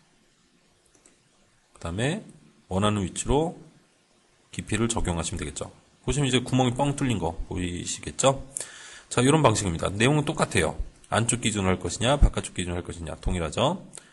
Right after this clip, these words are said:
자, 옵션의 내용도 똑같습니다. 자, 이십 도에, 자, 아까 전에 여기 삼 밀리 줬고요. 그 다음에 프로파일에서도 제가 삼 밀리를 적용했었죠. 자, 내용이 동일하게 적용이 됩니다.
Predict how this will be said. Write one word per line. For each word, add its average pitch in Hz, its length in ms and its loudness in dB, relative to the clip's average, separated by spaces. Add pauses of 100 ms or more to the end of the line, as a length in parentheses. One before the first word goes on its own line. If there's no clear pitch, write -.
(220)
자, - 140 -8
옵션의 107 340 0
내용도 92 300 -2
똑같습니다. 92 760 0 (200)
자, - 160 -6
이십 - 440 -6
도에, 120 440 -2 (760)
자, - 140 -20
아까 87 220 -6
전에 90 120 -2
여기 85 160 -4
삼 131 240 -4
밀리 113 220 -2
줬고요. 139 600 0 (260)
그 - 60 -20
다음에 85 220 -4
프로파일에서도 113 1200 0
제가 87 200 -4
삼 127 160 -4
밀리를 113 180 0
적용했었죠. 87 720 -6 (2250)
자, 85 160 -14
내용이 90 480 -2
동일하게 90 440 -2
적용이 82 300 -4
됩니다. 76 400 -8